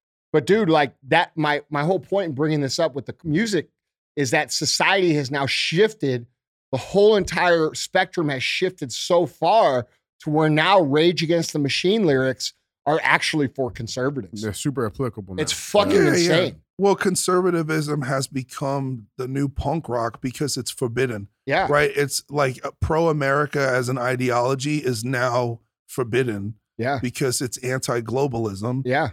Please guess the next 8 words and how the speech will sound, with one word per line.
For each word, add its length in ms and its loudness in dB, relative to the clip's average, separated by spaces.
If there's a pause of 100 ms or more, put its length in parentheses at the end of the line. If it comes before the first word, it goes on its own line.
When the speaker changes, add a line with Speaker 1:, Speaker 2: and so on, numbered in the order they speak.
Speaker 3:
And 160 -4
the 60 -2
globalists 640 -2
have, 220 -4 (120)
have 540 -4
basically 500 -4
co-opted 800 -2 (680)
almost 440 0